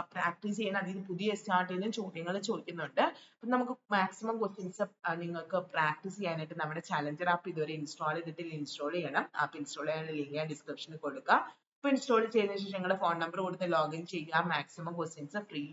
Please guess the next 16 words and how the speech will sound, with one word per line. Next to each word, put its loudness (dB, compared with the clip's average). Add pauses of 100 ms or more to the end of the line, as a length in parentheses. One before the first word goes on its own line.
(120)
ആയിട്ട് 4
നിങ്ങൾക്ക് -2
അവിടെ 4
പ്രാക്ടീസ് 0
ചെയ്യാം. 4 (340)
ഡെയിലി 4
കറന്റ് 6
അഫയേഴ്സും -4 (140)
ഒക്കെ 0 (160)
നമുക്ക് -6
പ്രാക്ടീസ് 0
ചെയ്യാനായിട്ട് -2
അവിടെ 0 (100)
ഉണ്ട്. 2 (120)
അതിനായിട്ട് -4
നിങ്ങൾ 0